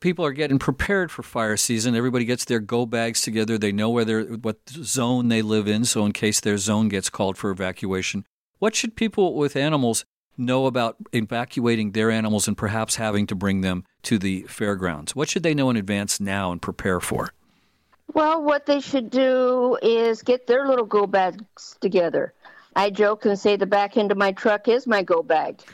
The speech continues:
Speaker 1: <laughs>
Speaker 2: 'cause I have all my animals' foods in that truck. And cat litter. And just in case you camp out with your animals,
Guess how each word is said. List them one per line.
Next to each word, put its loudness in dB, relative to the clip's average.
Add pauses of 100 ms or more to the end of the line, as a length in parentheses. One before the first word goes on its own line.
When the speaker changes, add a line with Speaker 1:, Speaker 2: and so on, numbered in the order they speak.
Speaker 1:
<laughs> -18
Speaker 2:
'cause 2
I 2
have 2
all 4
my 2
animals' 2
foods 2
in 2
that 0
truck. -2 (520)
And 2
cat 2
litter. 2
And 2
just 0
in 4
case -2
you 2 (160)
camp 0
out 0
with 0
your 4
animals, 0